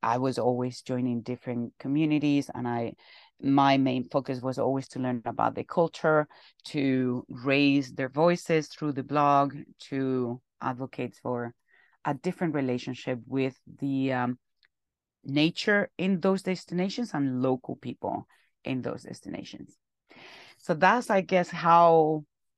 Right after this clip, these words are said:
I, I, you know, how I join all those different places. I guess is, I couldn't, I could not imagine me traveling, um,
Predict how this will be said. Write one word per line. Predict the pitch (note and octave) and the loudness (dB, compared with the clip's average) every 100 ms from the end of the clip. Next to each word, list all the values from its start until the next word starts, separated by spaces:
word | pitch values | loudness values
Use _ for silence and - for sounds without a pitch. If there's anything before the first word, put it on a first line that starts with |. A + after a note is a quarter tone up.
| - | -4
I, | D#3 D#3 D3 D3 _ _ - - _ _ _ _ _ - | -2 0 -2 -4 _ _ -20 -20 _ _ _ _ _ 2
I, | D#3 D3 _ _ _ _ _ | 2 2 _ _ _ _ _
you | E3 | 4
know, | E3 D3+ | 4 6
how | D#3 D#3 D#3 | 8 12 12
I | C#3 A2+ _ _ _ _ _ _ _ _ _ _ _ _ _ _ - | 12 8 _ _ _ _ _ _ _ _ _ _ _ _ _ _ -2
join | E3+ F#3 F#3+ | 4 4 6
all | C3 C3 | 4 4
those | C3+ B2+ | -2 -4
different | C#3+ - C3 | -8 -4 -4
places. | - - - - - _ _ _ _ _ | -2 -4 -4 -8 -8 _ _ _ _ _
I | - | 0
guess | D3 F3+ E3 | 2 2 2
is, | D3+ - - | -2 -4 2
I | - | 4
couldn't, | D#3 A3 G3+ G3 | 6 6 6 6
I | F3 F#3 | 4 4
could | G3 D#3+ | 2 2
not | F3 E3 | 6 6
imagine | D3+ C#3+ C#3 C3 | 4 2 2 0
me | C3 B2+ B2 - | 0 0 -2 -4
traveling, | C#3 B2+ B2+ F#2 - C#3 _ _ _ _ _ _ - | -2 -2 -2 -2 -4 -6 _ _ _ _ _ _ -2
um, | C3+ C3 B2+ B2 A#2+ A#2+ | 2 4 6 4 2 0